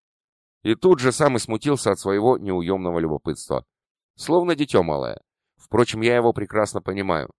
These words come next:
Тоже такой. У самого руки затряслись. Неужели это обещанные мне парашюты? «Берём коробки, Алексей Владимирович, к самолёту тащим», скомандовал и подхватил одну из них. Да не так и тяжело. А что это я тут раскомандовался?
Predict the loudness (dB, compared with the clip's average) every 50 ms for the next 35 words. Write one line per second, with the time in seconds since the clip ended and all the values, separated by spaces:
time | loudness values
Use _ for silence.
0 | _ _ _ 2 2 2 2 -2 -4 -4 -4 -4 -4 -4 -6 _ _ _ _ _
1 | -8 -4 -4 -2 0 4 6 6 6 6 4 0 0 0 0 0 0 -2 -2 -2
2 | -4 -6 -6 -6 -6 -6 -6 -8 -12 _ _ _ _ _ _ _ _ _ -6 -4
3 | -2 0 0 0 0 0 2 2 2 2 2 2 0 0 0 -2 -2 -2 -2 -4
4 | -2 -2 -2 -2 -2 -2 0 0 -2 -2 -2 -6 -8 -8 -10 -12 -14 _ _ _
5 | _ _ _ _ _ _ _ _ _ _ _ _ _ _ _ 0 4 4 4 4
6 | 4 4 4 6 6 4 4 4 4 4 4 2 0 -2 -2 0 0 0 -2 -2
7 | -2 -2 0 0 -2 -2 -6 -12 _ -8 -6 -4 0 2 2 2 0 0 -2 -4
8 | -4 -4 -6 -10 -14 -18 _ _ _ _ _ _ -18 -6 -4 -2 0 0 0 0
9 | 2 2 2 2 2 0 -2 -2 -2 -2 -2 -2 -4 -4 -2 -2 -2 -2 -2 -2
10 | -2 -6 -6 -6 -8 -10 -12 -12 -14 _ _ _ _ _ _ _ _ _ -10 -6
11 | -4 -2 -2 0 0 0 0 0 -2 -4 -4 -4 -2 0 2 2 2 2 0 _
12 | _ _ _ _ _ _ _ _ -4 -4 -4 -4 -2 0 2 4 4 4 4 2
13 | 2 2 2 2 0 -2 0 -2 -2 -2 -2 -2 -2 0 0 0 0 -2 -4 -6
14 | -6 -8 -10 -14